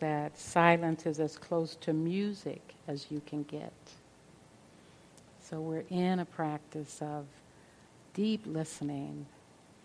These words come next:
and, uh, listening to the nuance of the dance of our heart. And this creativity and artistic expression is a wisdom practice. It's a practice of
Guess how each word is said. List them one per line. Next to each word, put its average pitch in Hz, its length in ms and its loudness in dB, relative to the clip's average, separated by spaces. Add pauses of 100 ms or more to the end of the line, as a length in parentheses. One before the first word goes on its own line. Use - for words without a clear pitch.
(300)
and, 156 580 -6 (120)
uh, 156 360 -8 (220)
listening 165 720 0
to 151 200 -2
the 151 100 0
nuance 156 720 0 (480)
of 143 180 -6
the 151 60 -2
dance 147 420 0
of 151 140 -4
our 143 240 -4
heart. 143 240 -8 (2500)
And 156 240 -2
this 156 360 -6
creativity 170 1000 2
and 160 120 2
artistic 160 560 -4
expression 156 800 -4
is 151 240 -2
a 147 280 -4 (380)
wisdom 165 560 0
practice. 147 680 -6
It's 151 160 -10
a 147 40 -4
practice 160 680 -4
of 151 160 -4